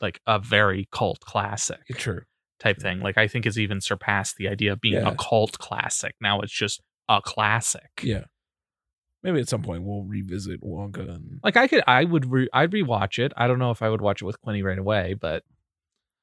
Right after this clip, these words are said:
Speaker 1: I'd rewatch it, and I do think it's,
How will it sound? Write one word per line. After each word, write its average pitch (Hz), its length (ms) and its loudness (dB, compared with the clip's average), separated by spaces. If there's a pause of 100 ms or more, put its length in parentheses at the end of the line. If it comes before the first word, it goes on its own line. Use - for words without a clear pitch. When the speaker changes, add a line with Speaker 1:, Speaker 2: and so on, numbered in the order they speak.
(140)
Speaker 1:
I'd 143 180 4
rewatch 113 560 2
it, 110 240 0
and 101 480 -2
I 117 120 4
do 113 260 -2
think 101 360 -2
it's, - 360 -6